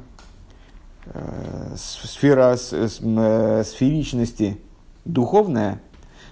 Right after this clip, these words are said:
она не подобна материальной. Дехол зе гули фише эйлам гу гелем. А всё это по той причине, что мир представляет собой сокрытие. Как всегда в этих майморим,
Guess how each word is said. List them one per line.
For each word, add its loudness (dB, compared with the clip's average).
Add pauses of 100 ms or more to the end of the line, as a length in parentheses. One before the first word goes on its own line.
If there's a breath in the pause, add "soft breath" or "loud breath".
она 2
не 2
подобна 2
материальной. 0
Дехол 2
зе 0
гули 0
фише -2
эйлам 0
гу -2 (100)
гелем. 0 (800 soft breath)
А 2
всё 2
это 2
по 0
той 2
причине, 0
что -4
мир 0
представляет 0
собой 0
сокрытие. -2
Как -6
всегда 0
в -8
этих -4
майморим, -2